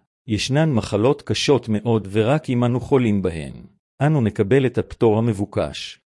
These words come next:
בשל העלויות הגבוהות של הטיפולים והזמן הנוסף שעלינו להקדיש לשם זאת. מס הכנסה, לפני הכל צריכים לוודא את סוג הנכות שיש בידכם,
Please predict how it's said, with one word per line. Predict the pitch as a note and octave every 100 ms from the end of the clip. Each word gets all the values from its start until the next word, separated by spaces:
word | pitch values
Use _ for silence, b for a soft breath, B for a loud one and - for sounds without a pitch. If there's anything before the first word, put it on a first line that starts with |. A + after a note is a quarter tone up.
| _
בשל | F#2 B2+ B2
העלויות | G2 F#2+ G2 A2 A2+
הגבוהות | G2+ F#2+ G#2 C#3 -
של | F#2+
הטיפולים | F#2 G#2 - G#2+ C3 A#2+
והזמן | G#2 F#2 A#2+ C#3
הנוסף | B2+ G#2 - D3 B2+ - _
שעלינו | - G#2+ G2+ C3+ C#3
להקדיש | A2 G2+ G#2 B2 D3 D3
לשם | B2 A2 F#2+
זאת. | E2+ C2 - _ _ _ _ _ _ _ _ _ _ _ _ _ _ _ _
מס | A2 D3 A#2+
הכנסה, | - G2 - B2
לפני | A2+ G2 - A2+
הכל | G#2+ - C3+ B2
צריכים | - G#2 C#3+ B2+
לוודא | G2 G2+ B2+
את | B2+
סוג | - C#3+ A#2+
הנכות | A2 - D3+ -
שיש | - G#2 B2+ -
בידכם, | G#2+ G2+ F#2+ - D2